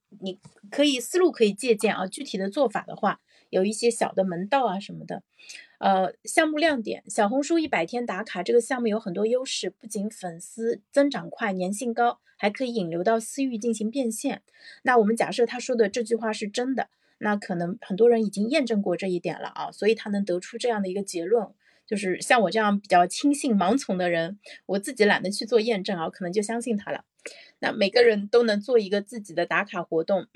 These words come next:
那坚持做饭呢，就是坚持一百天做饭；喜欢运动呢，就是坚持一百天运动；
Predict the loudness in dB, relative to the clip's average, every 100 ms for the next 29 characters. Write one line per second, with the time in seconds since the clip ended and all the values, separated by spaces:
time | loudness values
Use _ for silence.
0 | -6 0 0 2 0 0 2 2 4 0
1 | 0 0 0 0 -4 -6 -4 -4 -4 -4
2 | -6 -2 -2 -2 -6 -12 -12 -8 -4 0
3 | 0 -2 -2 -2 0 -2 -2 -2 -2 -2
4 | -6 -6 -8 -4 -2 -2 -2 -4